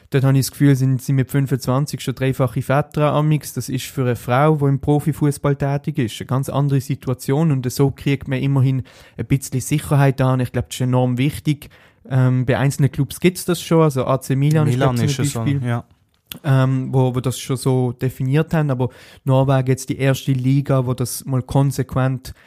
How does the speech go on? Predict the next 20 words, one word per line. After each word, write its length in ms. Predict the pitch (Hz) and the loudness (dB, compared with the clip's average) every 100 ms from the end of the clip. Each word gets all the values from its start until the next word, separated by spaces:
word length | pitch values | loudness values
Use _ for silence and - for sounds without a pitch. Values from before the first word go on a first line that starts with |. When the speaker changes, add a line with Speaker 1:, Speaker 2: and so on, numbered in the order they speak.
| _ _ - | _ _ -2
Speaker 1:
äh, 400 | 131 127 127 123 | 0 2 2 0
jetzt, 280 | 123 - - | -2 -4 -2
äh, 180 | 127 117 | -2 0
durchzieht, 640 | 139 147 147 - 135 127 | 2 4 2 0 -4 -4
finde 300 | - 127 123 | -4 -6 -4
ich, 80 | 120 | -4
finde 160 | 127 123 | -4 -4
ich 60 | |
ganz 260 | 123 127 - | -2 -4 -2
wichtiges 380 | 127 - - - | -4 -6 -12 -10
Signal. 420 | 127 127 120 120 - _ - - - _ | -8 -4 -4 -4 -8 _ -18 -18 -20 _
Speaker 2:
Ja, 160 | 113 113 | 0 2
ich 140 | 139 | 2
glaube 300 | - 135 120 | 0 0 2
auch, 60 | 135 | 0
es 120 | 139 | 0
ist 60 | 139 | 0
ein 120 | 117 | -2
weiterer 380 | 135 135 131 123 | -2 -2 0 0
Schritt 600 | - 117 151 - - | -2 -4 -6 -8 -16